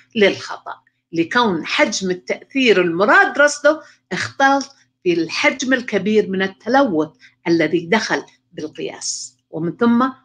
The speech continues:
قاموا باستخدام هذه القياسات الخادعة لكي يؤكدوا على استكشافهم لظاهرة جديدة بالتمام والكمال،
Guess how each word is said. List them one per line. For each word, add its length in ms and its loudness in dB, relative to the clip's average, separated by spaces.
قاموا 300 2
باستخدام 640 -2
هذه 320 0
القياسات 720 0
الخادعة 1040 2
لكي 340 0
يؤكدوا 640 2
على 400 0
استكشافهم 1120 -4
لظاهرة 760 0
جديدة 520 -2
بالتمام 840 -2
والكمال، 720 0